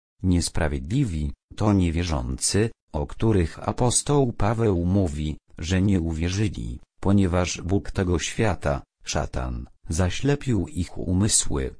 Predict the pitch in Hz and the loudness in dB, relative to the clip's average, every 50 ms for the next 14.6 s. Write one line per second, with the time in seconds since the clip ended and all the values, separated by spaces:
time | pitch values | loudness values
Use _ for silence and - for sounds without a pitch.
0 | - _ _ - 95 98 127 147 151 139 120 131 131 127 - - 90 85 78 71 | -20 _ _ -6 0 2 2 2 2 2 0 -2 -2 -2 -2 0 0 0 0 -2
1 | 69 67 - 95 92 - - 95 87 98 104 98 92 92 85 95 92 92 90 85 | -4 -4 -4 -4 -4 -4 -2 0 0 2 0 0 0 -2 0 2 2 2 2 0
2 | 80 - - 127 139 143 135 - 135 127 107 87 107 104 92 - - 95 85 - | -2 -2 -2 0 0 0 0 0 0 0 0 0 -2 -2 -2 -2 -2 -2 -2 -4
3 | - - - - 98 90 85 80 - - - - - - - _ _ _ _ _ | -4 -2 2 2 4 4 2 0 -2 -2 -4 -4 -6 -6 -10 _ _ _ _ _
4 | _ _ _ _ _ _ _ _ _ _ _ _ _ _ _ _ - - 80 76 | _ _ _ _ _ _ _ _ _ _ _ _ _ _ _ _ -12 -10 -6 -2
5 | 78 76 73 - - - - 92 80 - - - - - - 131 143 131 104 82 | -2 -2 -2 -4 -6 -6 -4 -4 -4 -4 -6 -8 -6 -2 0 0 2 2 2 2
6 | 78 73 69 - - - - 78 73 85 85 82 87 92 92 82 67 64 64 - | 0 0 -2 -2 -2 -2 0 0 0 0 -2 -2 -2 -2 -2 -2 -2 -6 -8 -10
7 | - - - - - _ _ _ _ _ _ _ _ _ _ _ _ _ _ _ | -12 -14 -20 -20 -20 _ _ _ _ _ _ _ _ _ _ _ _ _ _ _
8 | _ _ _ _ _ _ _ - - - - 139 123 - - 67 - - _ _ | _ _ _ _ _ _ _ -6 -4 -2 2 4 4 4 2 -2 -6 -12 _ _
9 | _ - - - - 104 92 82 85 78 76 - 87 85 85 87 82 - - - | _ -16 -12 -6 -2 0 0 2 2 0 0 0 0 0 0 0 -2 -2 -2 0
10 | 110 110 117 110 92 80 78 78 78 76 73 76 95 110 113 104 90 85 80 76 | 2 2 2 2 2 2 2 2 0 0 0 0 2 2 2 2 0 0 -2 -2
11 | - - - 90 80 - - - - 85 90 92 - - - 82 - 82 76 73 | -4 -2 -2 -2 -2 -2 -4 -4 0 0 0 0 -2 -2 -4 -2 -2 -2 0 0
12 | 101 120 131 131 127 117 85 113 131 143 139 131 135 135 131 - - - 135 127 | 0 0 2 2 0 0 2 2 2 2 2 2 2 2 0 0 -2 -4 -6 -4
13 | - 92 85 - - - - 85 80 78 73 - 107 123 120 110 90 85 87 - | -2 -2 -4 -4 -4 -2 0 0 0 0 0 0 0 2 4 4 2 2 0 -2
14 | - - 90 95 104 87 76 71 69 65 65 - | -2 -2 0 2 2 2 2 2 0 -2 -4 -6